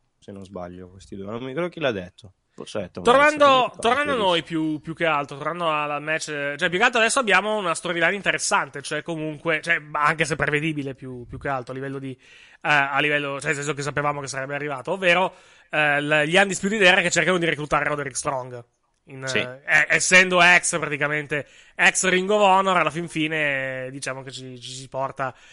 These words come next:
Speaker 2: si po-, si portano più che altro gli amici in, eh, tentano quantomeno di portarsi gli amici in famiglia. Vediamo se, se riusciranno nel loro, diciamo, nel, nel loro scopo alla fin fine, no?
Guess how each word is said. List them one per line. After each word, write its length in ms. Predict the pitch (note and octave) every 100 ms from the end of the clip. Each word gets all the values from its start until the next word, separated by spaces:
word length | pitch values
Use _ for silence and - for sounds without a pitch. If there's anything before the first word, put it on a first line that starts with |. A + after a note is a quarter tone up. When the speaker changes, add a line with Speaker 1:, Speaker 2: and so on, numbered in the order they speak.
| -
Speaker 2:
si 200 | - F#3+
po-, 120 | F3+ -
si 140 | A3+
portano 320 | G#3 B3+ B3
più 120 | G#3+
che 80 | G3
altro 180 | A3 G#3
gli 60 | G3
amici 320 | F#3 E3+ E3+
in, 100 | D#3
eh, 260 | D3 C3+ C3+
tentano 320 | G3 F#3 E3+
quantomeno 280 | D3+ E3 F3
di 60 | D3
portarsi 300 | C#3+ C#3+ D3+
gli 60 |
amici 200 | C#3+ C3+
in 60 | C3
famiglia. 440 | C3+ C#3+ C#3 B2 -
Vediamo 380 | G3 G#3+ G#3+ B3
se, 1040 | F3+ D#3 D3 C#3+ C#3 C3 B2+ C3 B2+ B2+
se 140 | A#2+ C3+
riusciranno 640 | C3 - C#3+ G#3 F#3 C#3
nel 120 | C3+
loro, 360 | C3+ C#3 C3 - _ - _
diciamo, 260 | C#3+ D3+ D3+
nel, 380 | C#3 C3+ B2+ C3
nel 120 | E3+
loro 180 | F3+ F3
scopo 320 | - D3+ B2+
alla 100 | B2+
fin 140 | B2+
fine, 240 | B2 B2 B2
no? 320 | C3+ F3